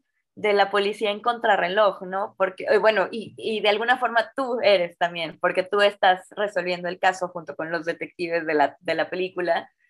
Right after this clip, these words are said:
y es esta parte de, "Lo lograré antes de que aparezca el siguiente pecado". O sea, es esta emoción, ¿no? Porque eso es lo que a mí me gusta mucho como de los thrillers, que siempre estás como tratando de ganarle a la película,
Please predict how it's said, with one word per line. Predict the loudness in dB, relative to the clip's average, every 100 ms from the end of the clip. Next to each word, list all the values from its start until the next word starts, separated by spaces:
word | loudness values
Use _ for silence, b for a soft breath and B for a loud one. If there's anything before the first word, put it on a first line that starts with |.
| _ _ _ -10
y | -6 -4 -4 -2 -4 0
es | 0 0
esta | 2 2 4
parte | 2 2
de, | 0 0 -2 _ _ 2
"Lo | 4
lograré | 6 6 6 6 4 2 -2 -4 0
antes | 0 0 -4 -8 -8 -4
de | -2 0
que | 0
aparezca | 2 0 -2 -6 -10
el |
siguiente | -12 -6 -4 -4
pecado". | -10 -4 4 4 4 0 -2
O | -2
sea, | 2
es | 0 0
esta | -2 -2
emoción, | -2 -2 0 0 2
¿no? | 0 2
Porque | -2 B B B 2
eso | 2
es | 0
lo | -2
que | -2
a |
mí | -4
me | -2 -2
gusta | -2 2 2 2 _ -18
mucho | -12 -10 -4 -2
como | 0 4
de | 4
los | 4 2 -2
thrillers, | -4 -2 0 -2 -4 -12 B B B -6
que | -2
siempre | 0 0 2 0
estás | 2 0 -2 -4
como | 2 4 6 6 4 2 -4 -2
tratando | 0 4 6 6
de | 6
ganarle | 4 4 2
a |
la | 2 0
película, | -8 -10 -8 -8 -8